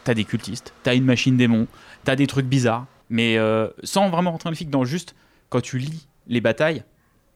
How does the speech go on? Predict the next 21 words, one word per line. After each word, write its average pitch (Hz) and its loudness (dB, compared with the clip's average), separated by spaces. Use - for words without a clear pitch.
euh, 101 -2
quand 120 -6
tu 131 -8
lis 143 0
une 139 -2
bataille 135 0
où 113 -6
c'est 120 -6
une 117 -2
armée 117 0
de 113 -4
Space 104 -10
Marine, 127 -2
bah, 95 -10
c'est - -6
une 104 -2
armée 101 -2
de 98 -4
Space - -8
Marine, 107 -2
quoi. - -12